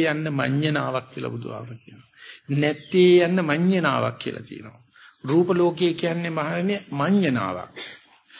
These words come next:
අරූප ලෝකයේ කියලා කියන්නේ මඤ්ඤණාවක්. මම ඇත්තෙක් වෙමි කිව්වනම් එහෙනම් අහුවෙලා. මම නැත්තෙක් වෙමි කිව්වනම් ඊට විරුද්ධ මතයට අහුවෙලා.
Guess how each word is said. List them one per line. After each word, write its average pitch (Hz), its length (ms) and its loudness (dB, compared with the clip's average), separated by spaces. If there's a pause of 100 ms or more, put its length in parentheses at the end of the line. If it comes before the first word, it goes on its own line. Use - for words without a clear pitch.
(100)
අරූප 175 380 4
ලෝකයේ 180 360 2
කියලා 160 200 -4
කියන්නේ 175 260 -2
මඤ්ඤණාවක්. 139 920 0 (600)
මම 165 240 -2
ඇත්තෙක් - 580 0
වෙමි 202 260 4
කිව්වනම් 202 460 0 (960)
එහෙනම් 190 380 -2
අහුවෙලා. 104 420 -8 (1120)
මම 131 100 -2
නැත්තෙක් 127 480 0
වෙමි 202 220 -2
කිව්වනම් 214 320 0
ඊට 214 200 -2
විරුද්ධ 202 340 0
මතයට 123 340 -2
අහුවෙලා. 98 440 -10